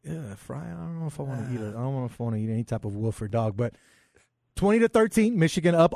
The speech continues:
Speaker 1: on Washington. Six twenty-five to go in the third quarter. Washington with the ball on their own thirty-one yard line right now. Second and five. Let's see if they can move the ball forward. First down to almost midfield, forty-five yard line. First down for Washington there. But look, we gotta talk some N F L.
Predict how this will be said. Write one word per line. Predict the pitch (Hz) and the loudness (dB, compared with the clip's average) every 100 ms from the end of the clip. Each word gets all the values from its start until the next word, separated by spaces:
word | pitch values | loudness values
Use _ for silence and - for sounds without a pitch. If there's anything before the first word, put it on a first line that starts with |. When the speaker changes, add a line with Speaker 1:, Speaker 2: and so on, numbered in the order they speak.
| - | 2
Speaker 1:
on | 165 185 190 | 4 6 6
Washington. | 180 180 - 175 196 | 6 6 4 4 4
Six | - - 202 202 | 2 6 4 4
twenty-five | - 180 190 202 180 190 196 | -2 2 4 6 4 4 2
to | 180 | 2
go | 151 190 - 190 | 4 4 2 2
in | 196 | 4
the | 202 | 4
third | - 190 180 | 4 4 4
quarter. | 185 190 226 - _ _ _ - | 4 6 4 0 _ _ _ 4
Washington | 131 143 147 - 143 | 6 6 4 2 6
with | 156 - | 6 4
the | |
ball | 139 156 156 | 4 4 4
on | 160 160 | 2 4
their | 160 156 | 6 6
own | 160 | 4
thirty-one | 156 160 156 156 151 | 4 4 4 2 4
yard | 147 147 | 6 6
line | 147 | 4
right | 147 147 | 4 2
now. | 147 147 | 2 0
Second | - 170 185 170 | 4 4 6 2
and | 151 | 4
five. | 160 165 170 - _ _ _ - | 4 6 4 -2 _ _ _ -2
Let's | 123 - | -2 2
see | 135 | 4
if | |
they | 135 | 4
can | 131 131 120 | 4 4 6
move | 139 151 | 6 4
the | 139 | 4
ball | 139 151 | 4 4
forward. | - 156 175 | 2 4 4
First | - 180 190 147 | 4 4 4 4
down | 180 214 226 - _ _ _ - | 4 4 2 -4 _ _ _ -6
to | - 190 185 | 2 4 6
almost | 240 254 208 | 4 4 4
midfield, | 226 226 247 | 4 4 4
forty-five | - 185 190 170 | 4 4 4 4
yard | 165 170 | 6 4
line. | 175 196 - _ _ _ | 2 -4 -8 _ _ _
First | - 135 110 | 2 2 4
down | 131 | 2
for | 127 127 | 4 6
Washington | 139 147 139 147 | 6 4 2 2
there. | 143 | 4
But | 131 | 4
look, | 180 165 | 6 6
we | 180 | 4
gotta | 254 233 | 2 4
talk | 214 - | 2 4
some | 180 | 2
N | 165 175 | 4 4
F | 160 156 | 4 4
L. | 160 | 4